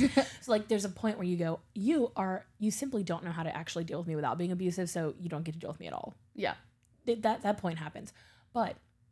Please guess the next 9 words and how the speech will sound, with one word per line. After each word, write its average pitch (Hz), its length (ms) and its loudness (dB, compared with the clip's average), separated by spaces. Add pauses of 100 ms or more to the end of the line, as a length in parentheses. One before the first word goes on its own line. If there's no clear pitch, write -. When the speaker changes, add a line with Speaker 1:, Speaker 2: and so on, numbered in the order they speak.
(720)
Speaker 2:
and 190 220 -4
Glennon 196 320 0
Doyle 160 500 -2 (320)
actually, 175 600 -8 (460)
in 170 120 -2
her 180 180 -2
podcast, - 720 -12 (1200)
you 185 80 -16
know, 175 80 -16